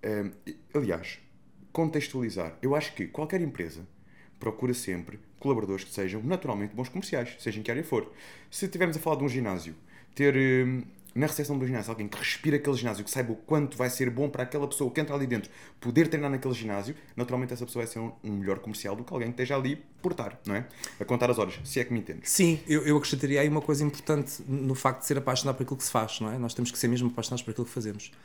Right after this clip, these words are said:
Speaker 2: Ah, e eu tenho essa sorte de, de, de, de ser apaixonado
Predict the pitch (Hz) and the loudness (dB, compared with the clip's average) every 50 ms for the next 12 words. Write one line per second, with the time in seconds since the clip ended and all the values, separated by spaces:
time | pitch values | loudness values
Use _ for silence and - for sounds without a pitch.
0 | - - - - - - - - - 117 117 - 120 123 120 135 131 127 123 - | -20 -20 -20 -20 -20 -20 -20 -4 -2 -2 0 4 4 4 4 4 4 4 2 2
1 | 127 - - 107 98 - - - - - - - 110 104 101 107 101 107 107 101 | 0 0 0 0 -2 -2 -8 -16 -16 -14 -8 -8 -8 -6 -6 -4 -4 -4 -4 -4
2 | 98 101 110 107 104 82 78 - - - 117 113 110 117 110 - - 120 117 113 | -4 -4 -2 -2 -2 -4 -6 -6 -2 0 0 2 2 0 0 2 2 2 2 2
3 | 107 101 | 0 -2